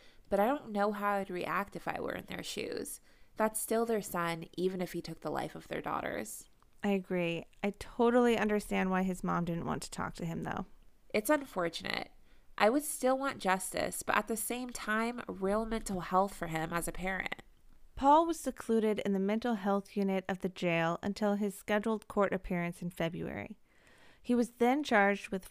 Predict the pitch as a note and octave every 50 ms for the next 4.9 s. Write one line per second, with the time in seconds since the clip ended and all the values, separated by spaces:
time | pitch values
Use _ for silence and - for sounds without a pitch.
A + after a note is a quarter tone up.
0 | - - A#3 B3+ C4+ C#4+ C#4 - A3+ G#3 A3 A3 - - - - - - - B3
1 | A#3+ A#3 G#3+ G3 G3+ G#3+ G#3 - G#3+ G#3 A3 A3+ G#3+ G3+ F#3 F3 F3 E3+ E3+ E3+
2 | E3+ F#3 - - - - - - - G3 F#3+ - - A3+ B3+ B3+ B3 - - G#3
3 | F#3+ F#3 F#3 - - - F#3+ F#3+ - - G#3 F#3+ F#3+ F#3 - F#3+ F#3 - - F#3+
4 | F#3+ F3+ - - F3+ F3+ E3+ E3 D#3+ D#3 D3+ C#3 - - - - - G3